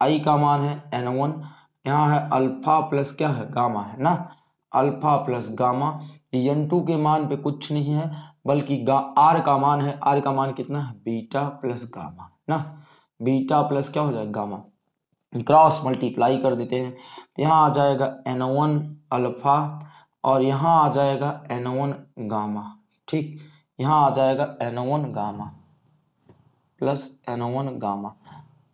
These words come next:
बराबर, इधर आ जाएगा एन टू बीटा और इधर आ जाएगा एन टू गामा। ठीक, अब हम क्या करते हैं, देखिए जरा सा,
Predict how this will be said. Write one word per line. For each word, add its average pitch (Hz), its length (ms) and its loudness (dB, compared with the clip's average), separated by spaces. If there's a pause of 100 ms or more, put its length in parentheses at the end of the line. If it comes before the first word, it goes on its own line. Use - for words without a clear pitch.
(140)
बराबर, 127 460 0
इधर 165 200 4
आ 165 120 8
जाएगा 147 420 4 (100)
एन 139 240 0
टू 156 220 0
बीटा 135 640 0 (140)
और 127 160 2
इधर 135 160 0
आ 143 140 4
जाएगा 135 520 -2 (100)
एन 123 340 -4
टू 139 260 -6 (560)
गामा। 107 380 -10 (340)
ठीक, - 280 -2 (380)
अब 208 120 10
हम 208 180 6
क्या 175 160 8
करते 117 320 2
हैं, 113 180 -8 (340)
देखिए 151 280 4
जरा 113 220 2
सा, 107 280 -6